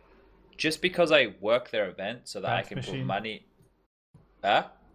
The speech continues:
Speaker 2: Rant machine.
Speaker 1: Yeah, whatever. Just, I, I work,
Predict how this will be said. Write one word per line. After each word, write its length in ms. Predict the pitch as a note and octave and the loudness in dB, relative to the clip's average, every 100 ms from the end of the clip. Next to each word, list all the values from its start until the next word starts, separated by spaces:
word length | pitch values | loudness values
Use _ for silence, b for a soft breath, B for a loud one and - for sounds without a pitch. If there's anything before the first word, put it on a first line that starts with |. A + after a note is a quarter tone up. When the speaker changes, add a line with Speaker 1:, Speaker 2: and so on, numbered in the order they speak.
| _ | _
Speaker 2:
Rant 280 | B2+ C#3 B2 | -2 -2 -4
machine. 460 | C#3+ - D3 C#3+ C#3+ - - _ _ _ | -8 -6 -4 -6 -8 -16 -20 _ _ _
Speaker 1:
Yeah, 280 | A#2 C3+ F#2 E2+ | 4 4 4 0
whatever. 360 | B2+ C3+ G#2 | 0 2 -2
Just, 240 | - F3 - - - | -4 -8 -6 -6 -4
I, 240 | C#3+ - | -2 0
I 20 | G3 | 2
work, 280 | G3+ F#3+ | 0 -2